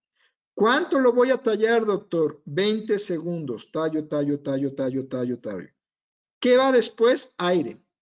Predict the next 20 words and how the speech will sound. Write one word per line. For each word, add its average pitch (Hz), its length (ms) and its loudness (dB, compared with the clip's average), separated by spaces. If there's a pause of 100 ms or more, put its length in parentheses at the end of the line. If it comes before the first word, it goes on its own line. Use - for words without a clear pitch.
Aquí 160 240 -10
no 202 120 -6
tengo 196 260 -2
aire 190 180 2
a 180 60 0
la 170 100 -2
mano, 220 320 -4
pero 175 140 -2
es - 200 -10
aire 233 380 2
¿para 175 440 -4
qué? 190 340 -2 (480)
Para 165 360 0
que 165 160 0
se 175 220 0
volatilice 190 1300 -2 (340)
ese 214 580 4 (200)
etanol, 175 720 -2
esa 185 360 -4
acetona. 139 680 -8